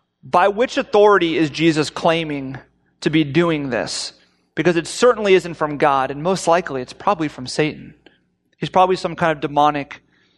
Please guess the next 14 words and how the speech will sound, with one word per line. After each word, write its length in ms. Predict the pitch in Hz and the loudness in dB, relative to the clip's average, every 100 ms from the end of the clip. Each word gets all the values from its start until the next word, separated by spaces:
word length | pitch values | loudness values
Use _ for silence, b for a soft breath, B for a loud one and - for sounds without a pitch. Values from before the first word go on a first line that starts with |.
| _ _ - | _ _ -8
teacher. 400 | - 180 - 143 | -4 -2 2 2
And 120 | 151 | 4
then 80 | 180 | 2
the 100 | 180 | 4
other 240 | 220 269 | 4 4
part 220 | - 226 | 2 2
of 40 | 196 | 2
the 60 | |
crowd 380 | 180 180 175 165 | 2 4 4 2
looks 240 | 175 175 185 | -2 0 0
at 160 | 165 | 0
Jesus 440 | 151 170 156 156 156 | 0 -2 0 -2 -4
and 120 | 143 | -2
says, 480 | 165 147 139 - | 2 2 0 -10